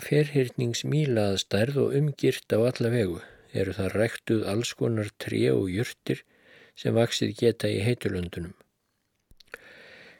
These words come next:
Garðurinn er stofnaður af enskum auðmönnum, í gegnum hann rennur fljótið Mahavali Ganga og prýðir mjög. Inni í garðinum eru hæðir og lægðir og af hæðunum er útsýni yfir allan garðinn.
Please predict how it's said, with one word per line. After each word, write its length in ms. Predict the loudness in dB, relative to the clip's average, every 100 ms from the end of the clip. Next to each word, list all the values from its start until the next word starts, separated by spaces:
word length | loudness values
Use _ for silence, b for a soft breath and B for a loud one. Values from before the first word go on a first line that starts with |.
| _ 2
Garðurinn 540 | 4 4 4 2 0
er 180 | 0 -2 -8
stofnaður 640 | 0 2 2 2 4 2
af 100 | 2
enskum 440 | 0 -2 -2 -2 2
auðmönnum, 640 | 2 4 2 4 4 2 -2 -8
í 140 | -4
gegnum 380 | 2 2 4 2
hann 160 | 2 4
rennur 360 | 4 4 2 -4
fljótið 720 | 0 2 2 0 0 0 -2 -4
Mahavali 680 | 0 2 2 2 0 0 0
Ganga 480 | -2 -2 0 0 0 B B B -2
og 160 | -2 2
prýðir 440 | 2 2 2 0
mjög. 220 | 0 -2 -6 -18 _ _ _ _ _ _ _ b b b b b b b b 0
Inni 340 | 2 4 2
í 40 | 2
garðinum 480 | 2 4 2 2
eru 200 | 2 0 0
hæðir 580 | 2 4 2 2 0 0
og 220 | -2 -2 -2
lægðir 540 | 2 2 2 2 0
og 140 | 0 0
af 220 | 2 2
hæðunum 540 | 2 4 4 2 2 0
er 80 |
útsýni 600 | 0 -2 -2 0 0 2 2
yfir 160 | 2
allan 260 | 0 0 0
garðinn. 460 | 2 2 0 -6